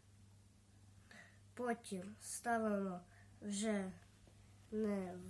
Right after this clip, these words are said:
вниз, а вверх, так само в бік,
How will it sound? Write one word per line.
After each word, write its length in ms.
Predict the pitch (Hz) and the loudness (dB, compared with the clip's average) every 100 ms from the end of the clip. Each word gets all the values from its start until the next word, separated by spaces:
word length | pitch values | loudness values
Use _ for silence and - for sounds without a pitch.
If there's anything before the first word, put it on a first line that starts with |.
| 185 | -4
вниз, 600 | 196 202 269 320 - - - | 2 2 2 0 -2 -6 -4
а 180 | 220 | -2
вверх, 460 | 202 185 214 247 294 - - - - - | 0 2 2 2 0 -6 -18 -18 -20 -10
так 220 | - 214 - | -4 -2 0
само 580 | - 202 202 233 269 302 - - - - | 2 4 4 4 2 -2 -10 -20 -20 -8
в 60 | 196 | -2
бік, 580 | 190 185 226 277 - | 0 6 8 6 4